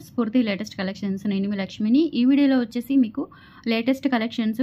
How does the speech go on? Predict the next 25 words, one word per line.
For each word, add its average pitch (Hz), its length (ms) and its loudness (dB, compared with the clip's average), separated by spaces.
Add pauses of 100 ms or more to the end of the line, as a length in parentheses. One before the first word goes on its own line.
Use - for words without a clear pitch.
beautiful 233 520 -2
models 196 340 -4
అండి. 196 220 0
వీడియో 214 220 -2
అయితే 208 180 -8
skip - 220 -12
చేయకుండా 240 320 -2
చూడండి. 214 460 0
And 233 160 2
ఇప్పుడు 202 280 -8
first - 260 -4
చూస్తున్న 262 420 2
model 214 220 -2
వచ్చేసి 220 340 -2
మనకి, 214 360 0 (600)
ఆ, 202 120 -6 (380)
నాన్ 240 260 6
పథకం 285 300 0
అనమాట. 190 300 -2 (120)
నాన్ 240 260 6
పథకం 294 360 -2 (100)
with 262 200 0 (220)
నక్షి 220 400 -2
పాలిష్‌లో 254 520 0 (120)
బ్యూటిఫుల్ 247 480 0